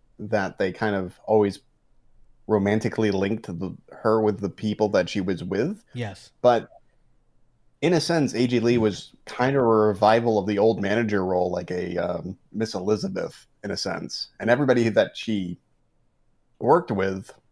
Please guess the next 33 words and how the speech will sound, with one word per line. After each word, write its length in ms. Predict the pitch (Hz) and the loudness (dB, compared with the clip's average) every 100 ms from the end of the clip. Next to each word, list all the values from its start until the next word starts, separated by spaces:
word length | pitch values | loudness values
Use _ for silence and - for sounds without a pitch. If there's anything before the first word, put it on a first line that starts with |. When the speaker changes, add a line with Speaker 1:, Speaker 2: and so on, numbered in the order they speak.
| _ | _
Speaker 1:
for 100 | 180 | 0
the 80 | 123 | 0
most 360 | 87 120 120 | 0 -2 -2
part, 360 | - 82 87 - _ _ _ _ - | -2 0 -2 -6 _ _ _ _ -8
ended 220 | 110 110 | -4 0
up 240 | 104 120 107 | 0 -2 -2
doing 320 | 120 107 92 | 0 0 -2
fairly 340 | 107 101 92 | 0 0 0
well 480 | 87 101 87 76 82 _ _ _ | -2 0 0 -4 -10 _ _ _
Speaker 2:
Oh, 100 | 262 | -4
Speaker 1:
and 80 | 233 | -2
Speaker 2:
yeah. 100 | 214 | -2
Speaker 1:
were 80 | 92 | -2
placed 200 | 240 247 | -4 0
Speaker 2:
I 280 | 294 403 415 | 2 4 6
Speaker 1:
on 80 | 339 | 4
Speaker 2:
always 200 | 311 240 | 2 4
Speaker 1:
time. 100 | 233 | 4
Speaker 2:
remember 520 | 220 233 240 233 233 _ _ - _ _ - | 4 -2 -6 -6 -10 _ _ -20 _ _ -8
when 160 | 214 | -6
she 100 | 196 | -4
got 140 | 214 139 | -6 -6
hit 220 | 202 240 | -4 -6
in 60 | 196 | -6
the 80 | |
chest 640 | 160 - 185 143 - - _ _ _ _ - - | -10 -6 -6 -6 -12 -20 _ _ _ _ -20 -14
by 140 | 175 160 | -8 -8
Big 320 | 170 202 170 | -4 -6 -6
E 580 | - 170 - 160 - - _ _ _ 262 | -10 -12 -10 -14 -14 -20 _ _ _ -14
<laughs> 680 | 269 - - - 254 262 | -12 -12 -16 -16 -16 -10
on 120 | 196 196 | -6 -4
his 120 | 175 | -2
debut. 680 | 202 175 175 185 180 131 | -2 -2 0 2 2 0